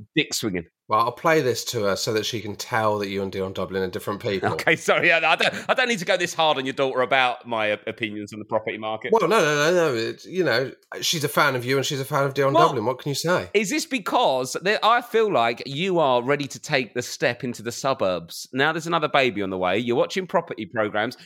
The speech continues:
Speaker 1: You keep messaging me about Zone five.
Speaker 2: Well, you know that I've, y-, I, I have messaged you about, so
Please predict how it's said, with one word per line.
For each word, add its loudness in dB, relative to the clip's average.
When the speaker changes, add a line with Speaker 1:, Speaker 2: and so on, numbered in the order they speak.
Speaker 1:
You -2
keep 0
messaging 0
me 2
about 2
Zone 2
five. 2
Speaker 2:
Well, 2
you -4
know 4
that 4
I've, 0
y-, -6
I, 2
I 0
have 0
messaged -2
you 0
about, -2
so -2